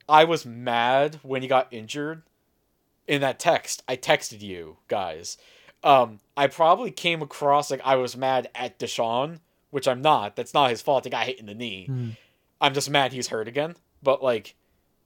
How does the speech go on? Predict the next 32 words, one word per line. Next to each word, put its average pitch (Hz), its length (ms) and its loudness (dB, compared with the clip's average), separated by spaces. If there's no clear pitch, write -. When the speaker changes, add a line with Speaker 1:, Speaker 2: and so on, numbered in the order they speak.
Speaker 1:
if 147 80 -4
that 165 120 8
happened 165 240 6
to 131 40 -4
me, 135 220 -2
I 117 200 0
would 123 160 -6
probably 117 220 0
be 104 120 -16
crying 113 280 -6
my 104 80 -8
eyes 107 220 -4
out 95 260 -4
in 101 140 -14
agonizing 95 500 -8
pain. 107 200 -6
Speaker 2:
Mm-hmm. 107 160 -16
Speaker 1:
So, 110 180 -6
like, 95 280 -6
I'm 160 60 -4
not 185 140 6
gonna 156 120 -2
fault 143 240 6
him 110 60 -4
Speaker 2:
Yeah. 101 80 -2
Speaker 1:
for 98 60 -4
that. 95 240 -6
Um, 113 480 4
I 165 140 4
don't 262 180 2
know, 165 220 0
like, 135 400 -4